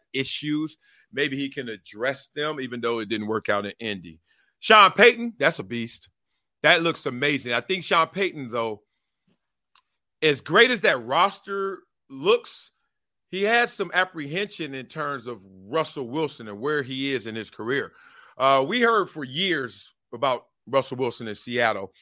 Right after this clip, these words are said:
from all his teammates, from people up there who saying, "Russell is a little different than you guys perceive him as.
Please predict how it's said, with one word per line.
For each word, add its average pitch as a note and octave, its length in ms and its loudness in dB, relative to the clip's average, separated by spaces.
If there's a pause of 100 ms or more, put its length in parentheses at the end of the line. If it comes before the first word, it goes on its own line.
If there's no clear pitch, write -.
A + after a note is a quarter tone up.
(460)
from D3 200 -2
all F#3 200 6
his F3+ 140 0
teammates, E3+ 600 -4
from B2+ 180 -14
people E3 360 -6
up D#3 220 0
there D#3 260 2
who C#3+ 100 -6
saying, C#3 420 -8 (680)
"Russell G4+ 480 -2
is A#3 80 -4
a G#3+ 60 -2
little G#3+ 220 2
different D#3+ 400 -2
than C3 120 -8
you C#3 120 -6
guys B2+ 400 0
perceive B2+ 500 -8
him F#2+ 140 -10
as. D#2 400 -16